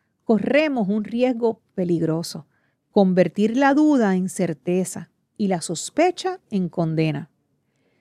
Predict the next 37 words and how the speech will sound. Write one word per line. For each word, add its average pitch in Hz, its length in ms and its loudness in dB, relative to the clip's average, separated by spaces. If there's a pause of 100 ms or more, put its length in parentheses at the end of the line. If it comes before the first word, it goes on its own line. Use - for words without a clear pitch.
(180)
Porque 240 320 2
no 247 140 -2
todo 311 200 4
lo 285 120 2
que 262 120 2
parece 226 420 0
evidente 226 500 -2
es 160 80 -2
verdad, 156 400 -2 (180)
y 190 140 0
no 196 140 2
todo 202 460 4 (160)
lo 190 300 2
que 175 140 -4
se 175 180 -6
repite 220 680 0
muchas 214 400 0
veces 208 520 2 (380)
se - 300 0
convierte 214 480 2
en 180 100 -2
realidad. 165 440 -6 (1000)
En 240 140 -2
casos 220 300 0
como 311 340 0
este, 247 400 -2
donde 202 320 0
el 190 120 2
dolor 196 280 2
es - 220 -6
tan 233 260 -2
grande 202 500 2
y 214 140 4
la 185 100 2
necesidad 175 520 -2
de 214 140 4
respuestas 208 760 -2